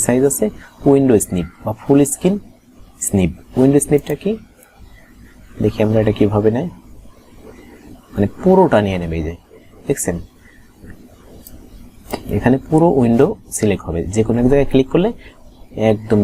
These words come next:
ডেস্কটপে যতটুকু জায়গা রয়েছে পুরোটাই নিয়ে নেবে, স্ক্রিনশট নিয়ে নিয়েছে। এটা আর ফুল স্ক্রিন almost সেম।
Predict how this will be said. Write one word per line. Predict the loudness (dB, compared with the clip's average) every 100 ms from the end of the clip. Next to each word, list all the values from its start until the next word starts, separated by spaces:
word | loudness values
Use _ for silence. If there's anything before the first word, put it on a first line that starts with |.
| 2
ডেস্কটপে | 0 -2 -4 -4
যতটুকু | -2 0 2 2
জায়গা | 0 0
রয়েছে | 0 0 0
পুরোটাই | 2 2 0 -2 -2
নিয়ে | 0 0
নেবে, | -2 -6
স্ক্রিনশট | -6 -6 -6 -2
নিয়ে | 0 0
নিয়েছে। | 0 -2 -4 _ -20 -20 -18 -14 -16 -18 -20 -20 -20 -20 -8 -2
এটা | 0 0
আর | 2
ফুল | 0 0
স্ক্রিন | -4 -4 -2
almost | -2 0 -2 -6 -18 _ _ -4 0
সেম। | 0